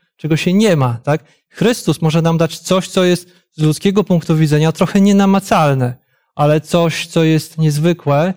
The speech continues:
i co uzdalnia nas do tego, żeby faktycznie opowiadać tą, tą wspaniałą, dobrą, piękną nowinę.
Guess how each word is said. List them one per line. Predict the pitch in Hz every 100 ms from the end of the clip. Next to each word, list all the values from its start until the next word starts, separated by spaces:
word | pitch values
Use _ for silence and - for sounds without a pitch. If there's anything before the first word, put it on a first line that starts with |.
| _ _ _ _
i | 151
co | - 160 156 156 151 147 _ _ _ _ _ _ _ _
uzdalnia | 139 131 185 247 170 143
nas | 139 131
do | 135
tego, | - 180 156 131
żeby | 131 135 131
faktycznie | - - 139 -
opowiadać | 143 143 185 226 143 -
tą, | - 147 143 143
tą | 135 139
wspaniałą, | - 151 156 165 175
dobrą, | 160 156 160
piękną | 156 156 - 170
nowinę. | 196 214 135 120